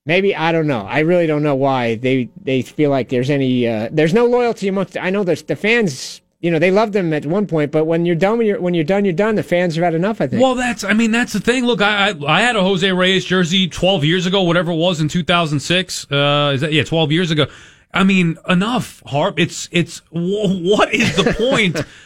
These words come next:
Speaker 2: of Jose Reyes right now? So I don't understand it. And I can see if they were just spending money recklessly and you, "Oh yeah, sure, here's another two million for Reyes," but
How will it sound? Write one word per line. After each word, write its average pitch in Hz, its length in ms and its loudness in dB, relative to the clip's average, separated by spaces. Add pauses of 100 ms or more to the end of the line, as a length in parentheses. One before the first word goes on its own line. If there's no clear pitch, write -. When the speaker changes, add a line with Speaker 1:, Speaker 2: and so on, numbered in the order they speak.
(100)
Speaker 2:
of 214 140 2
Jose 233 460 0
Reyes 233 580 0
right 185 280 0
now? 165 240 2
So 160 120 0
I 220 200 2
don't 202 180 0
understand 165 420 0
it. 135 100 0
And 165 140 2
I 226 100 0
can 226 120 -6
see 220 140 0
if 175 60 0
they 185 80 2
were 175 80 0
just 143 120 -4
spending 180 260 0
money 165 220 2
recklessly 185 560 0
and 170 80 2
you, 165 120 -2 (160)
"Oh 359 140 0
yeah, 277 180 0
sure, 208 160 0
here's 196 140 2
another 196 200 0
two - 120 -4
million 185 220 0
for 147 80 -8
Reyes," 226 240 0
but 175 240 0